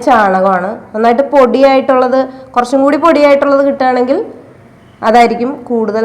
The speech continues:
നല്ലത്. ഇത് എല്ലുപൊടിയാണ്. ഇതിപ്പോൾ അത്ര പൊടിയായിട്ടുള്ള എല്ലുപൊടിയല്ല ഇത്. നന്നായിട്ട് പൊടിഞ്ഞ എല്ലുപൊടി കിട്ടും. അപ്പോൾ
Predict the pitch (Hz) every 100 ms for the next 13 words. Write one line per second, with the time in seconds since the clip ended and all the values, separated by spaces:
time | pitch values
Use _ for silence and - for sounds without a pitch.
0 | 226 196 180 196 370 - - - - -
1 | _ - 208 240 226 208 202 214 226 208
2 | 196 - - 220 214 269 262 - 269 277
3 | 285 269 285 277 277 277 269 247 254 269
4 | 220 196 175 165 196 208 226 247 247 277
5 | 277 240 233 247 262 247 - - - 226
6 | 226 220 220 233 - - 349 - - -
7 | - - _ - 226